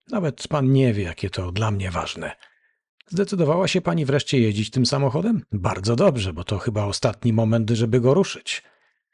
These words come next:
„Tak? Coś słyszałam, że auta nie powinny stać bezczynnie,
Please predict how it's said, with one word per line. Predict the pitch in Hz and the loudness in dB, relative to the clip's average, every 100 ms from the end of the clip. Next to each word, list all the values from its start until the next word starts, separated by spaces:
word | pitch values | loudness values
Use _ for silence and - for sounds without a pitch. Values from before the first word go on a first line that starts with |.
| _ _ _ | _ _ _
„Tak? | 95 82 127 220 - _ | -6 -4 -4 -4 -8 _
Coś | - 214 - | -2 -2 0
słyszałam, | 185 - 226 110 85 | -2 0 -2 -2 -4
że | 95 | -2
auta | 101 - 107 | -2 -2 0
nie | 110 | 0
powinny | - 127 151 85 | 0 0 0 0
stać | - 107 92 | -4 -4 -2
bezczynnie, | 98 98 - 123 107 110 | -4 -4 -2 0 2 0